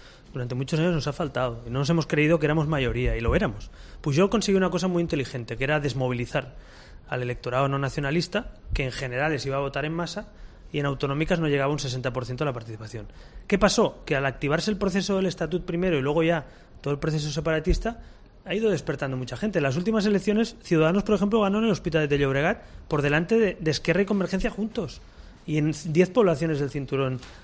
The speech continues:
ganamos las elecciones, por delante de dos partidos juntos, y en Obarris y en otros sitios, en lugares tradicionales, digamos, donde, eh, no iba a votar la gente en catalanas o en autonómicas. Hemos movilizado a la gente, pero yo digo una cosa, en las siguientes elecciones,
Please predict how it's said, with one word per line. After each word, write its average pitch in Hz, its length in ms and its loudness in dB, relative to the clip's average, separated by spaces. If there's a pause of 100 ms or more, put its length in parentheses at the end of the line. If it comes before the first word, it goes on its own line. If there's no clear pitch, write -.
(120)
ganamos 135 320 0
las 127 160 0
elecciones, 120 640 -6
por 135 100 -2
delante 139 340 0
de 196 100 4
dos 165 160 4
partidos 175 360 2
juntos, 185 520 -4 (280)
y 127 120 -8
en 120 80 -8
Obarris 139 440 4
y 127 60 -4
en 135 60 -4
otros 139 200 -4
sitios, 147 300 0
en 135 100 0
lugares 143 400 0 (120)
tradicionales, 139 560 0
digamos, 156 320 2 (420)
donde, 151 300 4
eh, 127 440 0
no 139 160 2
iba 147 100 6
a 139 40 2
votar 135 240 -2
la 131 80 -2
gente 139 260 -4
en 127 60 -2
catalanas 131 500 -2
o 139 40 -2
en 131 60 -2
autonómicas. 120 600 -6 (240)
Hemos 185 220 6
movilizado 160 380 6
a - 40 4
la 131 80 2
gente, 127 240 -6
pero 139 160 2
yo 175 80 12
digo 202 120 12
una 143 140 6
cosa, 117 240 -4 (380)
en 143 100 -2
las 147 120 0
siguientes 180 320 4
elecciones, 185 520 2